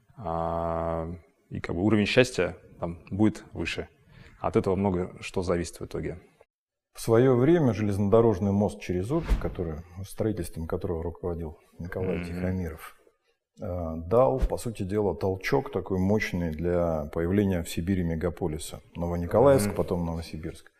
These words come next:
Speaker 2: Как тебе кажется, что сегодня, в двадцать первом веке, может стать таким новым мостом для города?
Speaker 1: Мне бы точно хотелось, э, чтобы это было что-то не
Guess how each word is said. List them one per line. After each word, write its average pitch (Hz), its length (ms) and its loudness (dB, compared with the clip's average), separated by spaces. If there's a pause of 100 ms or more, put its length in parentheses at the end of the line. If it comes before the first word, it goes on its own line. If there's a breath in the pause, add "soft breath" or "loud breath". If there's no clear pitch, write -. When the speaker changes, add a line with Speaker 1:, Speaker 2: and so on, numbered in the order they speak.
(260 soft breath)
Speaker 2:
Как 131 200 0
тебе 135 180 0
кажется, 98 600 2
что 139 680 0
сегодня, 113 580 0
в 80 40 -8
двадцать 87 360 0
первом 87 340 -4
веке, 131 280 -2
может 95 340 -4
стать 95 360 -2
таким 87 380 -6 (300 soft breath)
новым 90 320 -2
мостом 85 520 -6
для 80 140 -6
города? 80 340 -6 (840)
Speaker 1:
Мне 123 120 2
бы 117 120 2
точно 123 280 2
хотелось, 107 560 2
э, 92 380 2
чтобы 98 400 -2
это 95 220 0
было 95 840 2
что-то 95 640 -2
не 95 540 0